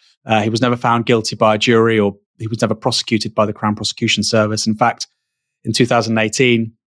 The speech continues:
there was found to be insufficient evidence. So he's never been found guilty by a, a court of anything with regards to criminal law.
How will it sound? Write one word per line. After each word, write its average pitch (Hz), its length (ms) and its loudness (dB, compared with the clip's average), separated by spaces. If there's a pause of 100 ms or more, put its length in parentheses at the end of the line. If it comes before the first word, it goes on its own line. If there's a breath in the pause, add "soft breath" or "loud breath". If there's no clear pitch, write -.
(240)
there 120 120 2
was 120 100 2
found 123 200 2
to - 40 -6
be 123 80 2
insufficient 117 400 0
evidence. 104 260 -2
So - 80 -2
he's 113 120 2
never 165 120 4
been 151 140 0
found 123 280 0
guilty 123 320 0
by 113 320 2
a, 104 160 0 (680)
a 117 60 -10
court 139 440 4
of 120 200 0
anything 127 600 0
with 120 100 -4
regards 113 240 2
to - 80 -12
criminal 123 400 4
law. 107 300 2